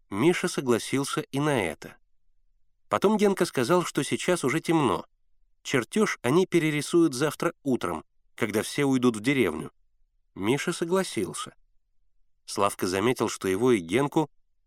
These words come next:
надо будет завтра освободить от работы в клубе. Миша не возражал и против этого. Он ни против чего не возражал. Всё равно всё бесполезно.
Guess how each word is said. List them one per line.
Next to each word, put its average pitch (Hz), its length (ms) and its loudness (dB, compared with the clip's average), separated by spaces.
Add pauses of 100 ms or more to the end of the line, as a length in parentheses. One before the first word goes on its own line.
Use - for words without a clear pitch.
надо 123 240 2
будет 131 260 0
завтра 131 460 0
освободить 107 640 0
от - 100 -2
работы 117 320 2
в - 60 -10
клубе. 98 420 0 (640)
Миша 113 380 0
не 160 100 2
возражал 123 540 2
и 127 160 -6
против 123 540 -2
этого. 90 480 -6 (640)
Он 135 300 2
ни 135 80 2
против 165 480 0
чего 127 500 0
не 143 140 0
возражал. 117 640 -2 (720)
Всё - 220 -8
равно 82 400 -2
всё - 240 -6
бесполезно. 101 800 -8